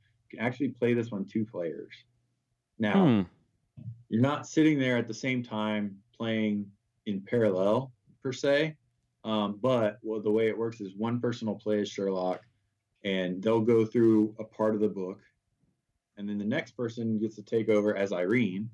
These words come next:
Speaker 1: and they're gonna go through the same part of the book. But each, each of those characters can do different things. Um, so your experiences are gonna be different, and then you sort of go through the book together, and then the book at the end will s-, there,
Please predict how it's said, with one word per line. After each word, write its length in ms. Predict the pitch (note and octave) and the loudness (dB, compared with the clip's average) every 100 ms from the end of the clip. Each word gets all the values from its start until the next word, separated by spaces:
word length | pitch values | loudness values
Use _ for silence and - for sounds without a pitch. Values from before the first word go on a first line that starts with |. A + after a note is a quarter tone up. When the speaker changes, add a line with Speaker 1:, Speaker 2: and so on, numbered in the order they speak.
| - _ _ _ _ | -16 _ _ _ _
Speaker 1:
and 220 | F#2+ F#2 | -12 -2
they're 140 | A#2 C3+ | 2 4
gonna 140 | A#2 | 4
go 120 | G#2+ | 2
through 180 | G2+ G#2+ | 2 -2
the 120 | G2 | -2
same 240 | F#2+ A#2 G#2+ | -6 -4 -4
part 140 | G#2 | -2
of 60 | G2+ | -4
the 60 | |
book. 280 | F#2+ B2+ - _ _ _ _ | -2 -2 -2 _ _ _ _
But 320 | A2+ G2 F#2+ _ _ _ - | 0 0 -2 _ _ _ -4
each, 340 | B2+ A#2+ - _ _ _ | -4 -4 -14 _ _ _
each 200 | B2+ B2+ | -4 0
of 80 | B2+ | 2
those 160 | A2 G2+ | 0 -2
characters 480 | - D3 C#3 B2+ A2 | -2 0 0 -2 -4
can 180 | A2 | -2
do 140 | G#2+ A#2+ | 2 4
different 340 | A2 G#2 F2 - | 2 -2 -8 -8
things. 500 | G2 E2 D#2 - _ _ _ - | -8 -8 -16 -20 _ _ _ -14
Um, 240 | F2+ D#2+ | -12 -12
so 400 | - - A2+ F#2+ - _ _ _ _ _ | -6 0 2 2 -4 _ _ _ _ _
your 180 | A2+ | -4
experiences 540 | G#2+ - C#3+ C#3 C3+ B2 | -4 -6 -6 -6 -4 -2
are 40 | |
gonna 140 | A2 G#2 | 0 0
be 100 | F#2 | 2
different, 440 | G#2+ G#2 F2 F2+ - _ _ _ | 0 0 -10 -14 -18 _ _ _
and 160 | G#2+ G#2+ | -4 0
then 460 | G#2+ G#2 G2+ G2+ - | 0 0 -2 -4 -6
you 160 | G#2+ | -8
sort 220 | G#2 A2+ | -4 0
of 80 | G#2 | 2
go 140 | A2+ A#2 | 2 2
through 160 | B2+ | 0
the 80 | A2+ | 2
book 200 | A2+ G#2 | 0 -2
together, 520 | G#2 G#2+ B2 A2+ A2 | -4 0 2 2 2
and 240 | G#2+ G#2+ G#2 | 0 -4 -2
then 200 | G#2 G2 | -2 -2
the 80 | F#2+ | -2
book 360 | G2+ G#2+ A2 - _ _ _ _ | 2 2 0 -10 _ _ _ _
at 100 | F#2 | -12
the 220 | G2 G#2+ | 0 2
end 220 | A#2 A2 | 2 2
will 80 | G#2 | 0
s-, 220 | F#2+ - - _ | -4 -10 -20 _
there, 220 | G2+ G2+ | -2 -2